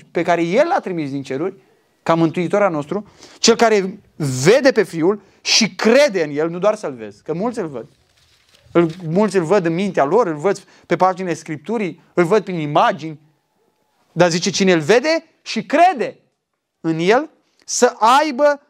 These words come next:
viață veșnică și eu îl voi învia în ziua de apoi.” Au fost niște oameni care au venit la Domnul Iisus Hristos în același capitol și i-au zis,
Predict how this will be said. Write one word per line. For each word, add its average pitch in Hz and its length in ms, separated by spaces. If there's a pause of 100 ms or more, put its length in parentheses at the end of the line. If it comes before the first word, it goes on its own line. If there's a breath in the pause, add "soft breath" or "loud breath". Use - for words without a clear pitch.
(120)
viață 214 500
veșnică 233 600 (1160)
și - 260
eu 233 160
îl 220 60
voi 185 240
învia 175 500 (680)
în 160 120
ziua 165 220
de 151 80
apoi.” 139 360 (120)
Au 151 100
fost 160 200
niște 160 220
oameni 170 520 (880)
care 147 160
au 143 60
venit 156 160
la 151 100
Domnul 151 220
Iisus 147 200
Hristos 156 280
în 160 80
același 147 300
capitol 147 320
și 143 100
i-au 147 80
zis, 165 320